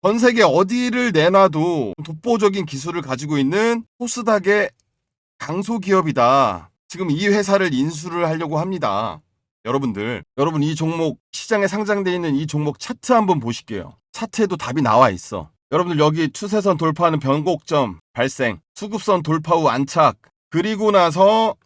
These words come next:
대량의 거래량. 이 거래량이 들어올 때 수급 주체가 누구냐? 금융투자 더하기 사모펀드. 답 나왔죠, 여러분들? 대량 거래량 발생하고 나서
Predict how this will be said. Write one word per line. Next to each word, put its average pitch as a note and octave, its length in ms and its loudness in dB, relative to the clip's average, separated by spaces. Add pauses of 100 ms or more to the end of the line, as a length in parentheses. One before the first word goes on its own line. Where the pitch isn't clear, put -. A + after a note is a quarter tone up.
(260)
대량의 D#3 420 0
거래량. G#2+ 480 -4 (220)
이 G#3 280 -6
거래량이 G3 640 2
들어올 F3 380 -4
때 F3+ 240 -2
수급 A#3+ 400 -8
주체가 G3+ 400 -2
누구냐? D#3+ 520 4 (100)
금융투자 D#3+ 680 -4
더하기 B2+ 460 4
사모펀드. D#3 640 -8 (220)
답 F3 180 4
나왔죠, D#3+ 320 4
여러분들? B2+ 500 0 (220)
대량 G#3+ 400 4
거래량 G3 540 4
발생하고 G3+ 720 0
나서 G3+ 540 2